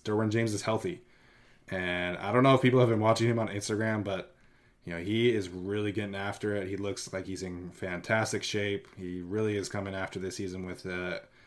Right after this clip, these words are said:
a tenacity, and I'm excited about Derwin being back and healthy.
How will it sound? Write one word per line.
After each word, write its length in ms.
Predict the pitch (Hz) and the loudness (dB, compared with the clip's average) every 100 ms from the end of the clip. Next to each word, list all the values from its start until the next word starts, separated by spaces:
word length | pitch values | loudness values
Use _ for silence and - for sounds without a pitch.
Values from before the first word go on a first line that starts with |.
| _ | _
a 60 | 95 | -10
tenacity, 960 | - 98 92 98 98 - 98 95 90 - _ _ _ | -6 -6 -4 -4 -4 -2 -2 -2 -6 -12 _ _ _
and 260 | - 87 87 | -6 -4 -2
I'm 120 | 107 | 2
excited 320 | 131 - 113 104 | 2 4 2 2
about 140 | 98 | -2
Derwin 240 | 98 92 | -2 -4
being 180 | 90 90 | -4 -6
back 280 | 87 95 90 | -4 -4 -4
and 80 | 87 | -4
healthy. 480 | 90 87 90 82 | -8 -6 -8 -8